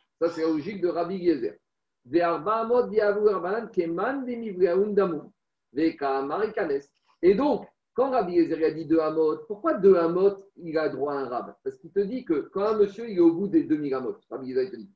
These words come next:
quand moi j'ai deux mille amot, j'ai encore mes quatre amot, donc deux amot. Les deux amot, ils sont englobés dans mes deux mille amot. Donc je vois que Rabbi, la Mishnah, là-bas, on voit que Rabbi Eliezer, il tient qu'il y a une fusion des troumines,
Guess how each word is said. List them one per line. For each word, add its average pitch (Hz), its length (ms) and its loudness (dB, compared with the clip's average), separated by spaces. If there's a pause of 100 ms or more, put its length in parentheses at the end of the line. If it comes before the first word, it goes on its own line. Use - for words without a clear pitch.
(460)
quand 262 180 -2
moi 262 160 2
j'ai 156 180 -2
deux 151 120 -4
mille 156 140 -2
amot, 127 200 -4 (120)
j'ai - 180 0
encore 180 280 2
mes 175 140 0
quatre - 240 -2
amot, 196 240 4
donc 131 240 -6
deux 190 120 6
amot. 214 260 2 (360)
Les 160 160 4
deux 185 100 6
amot, 175 220 4 (100)
ils 165 40 -12
sont - 380 -6 (100)
englobés 196 800 6 (240)
dans 190 320 4
mes 208 160 2
deux 170 200 4
mille 170 180 0
amot. 202 280 2
Donc 156 180 -6
je 151 80 0
vois 180 160 0
que 175 120 -4
Rabbi, 165 440 -4
la 151 100 -2
Mishnah, 139 460 -4
là-bas, 127 400 -6 (240)
on 147 140 -6
voit 190 200 4
que 160 60 -4
Rabbi 170 160 0
Eliezer, 165 300 2
il 160 140 0
tient 220 260 -4
qu'il 175 120 2
y 175 60 2
a 175 40 4
une 185 240 -2
fusion 196 540 -2
des 165 160 4
troumines, 285 400 -2